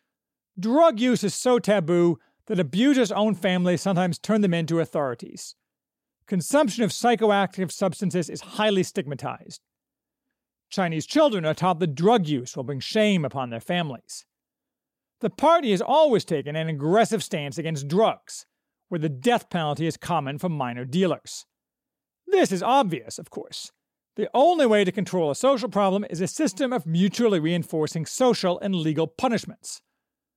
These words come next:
When you refuse to have either, as is common in the West, you have no hope of controlling the problem. What is to be done?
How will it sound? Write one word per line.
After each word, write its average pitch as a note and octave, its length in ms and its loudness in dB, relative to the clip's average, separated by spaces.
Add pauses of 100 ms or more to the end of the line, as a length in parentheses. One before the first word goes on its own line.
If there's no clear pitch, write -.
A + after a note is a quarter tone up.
(380)
When F#3+ 140 -2
you E3 80 2
refuse E3 380 -2
to C#3+ 100 -10
have C3 200 -8 (100)
either, G3 560 0 (140)
as E3 120 -6
is C#3 100 -6
common E3 280 -4
in C3 60 -10
the D3+ 100 -4
West, B3 420 0 (480)
you D4+ 240 4
have A3+ 200 4
no E3 180 0
hope C#3 260 -2
of - 120 -8
controlling A#2 440 -10
the B2 60 -8
problem. E3 380 -2 (2000)
What E4 280 4
is B3+ 140 -2
to B3+ 100 0
be G3 120 2
done? D3 260 -2